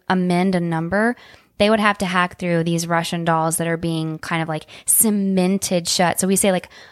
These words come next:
a block was mined. I'm saying that these Russian dolls were cemented. So they're, like, closed shut. So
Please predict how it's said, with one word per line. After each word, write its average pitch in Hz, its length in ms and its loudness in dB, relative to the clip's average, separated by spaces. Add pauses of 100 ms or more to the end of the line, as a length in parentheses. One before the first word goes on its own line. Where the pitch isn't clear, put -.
(140)
a 196 80 2
block 175 480 0
was 175 200 0
mined. 165 760 -2 (600)
I'm 208 240 4
saying 208 320 2
that 185 100 0
these 180 220 -2
Russian 175 320 -2
dolls 165 240 -2
were 160 140 -6
cemented. 165 880 0
So - 180 0
they're, 170 160 2
like, 165 220 -4
closed 190 580 0
shut. - 320 0
So 170 340 -2